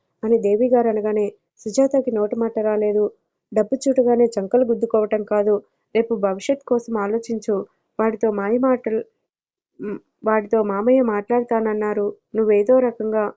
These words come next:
ఆ భవానీ దగ్గర పని మానేసేలా చెయ్యి, లేదంటే నీ ఇష్టం. నేను చెప్పిన వాడు నా మాట వినడు, నువ్వు చెప్తే మాత్రం ఖచ్చితంగా వింటాడు. ఎందుకంటే వాడు ఏం చెప్తే అలానే కదా నువ్వు గంగిరెద్దులా తల ఆడించేది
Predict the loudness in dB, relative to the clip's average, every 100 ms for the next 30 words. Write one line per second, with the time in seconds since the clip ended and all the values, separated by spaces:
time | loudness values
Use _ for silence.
0 | -8 -6 -4 -2 0 0 0 -2 -2 -2
1 | -4 -4 -8 _ _ _ -4 0 0 0
2 | -2 -2 -2 -4 -4 -4 -2 0 -2 -2
3 | -2 -4 -6 -6 -6 -6 -6 -6 -4 -6
4 | -2 2 4 4 2 0 -4 _ _ _
5 | _ -2 -2 0 0 2 2 2 0 -2
6 | -4 -2 0 0 -4 -2 -2 -2 -4 -4
7 | -4 -6 -10 -12 -2 0 2 2 0 0
8 | 0 0 -4 _ _ _ -6 -2 0 0
9 | 2 0 -2 -6 -2 0 0 -2 -4 0
10 | 0 -2 _ -14 -6 -2 0 0 0 0
11 | -2 -10 _ -2 0 0 -2 -2 0 0
12 | 0 0 0 0 -2 0 0 -4 -4 -4
13 | -2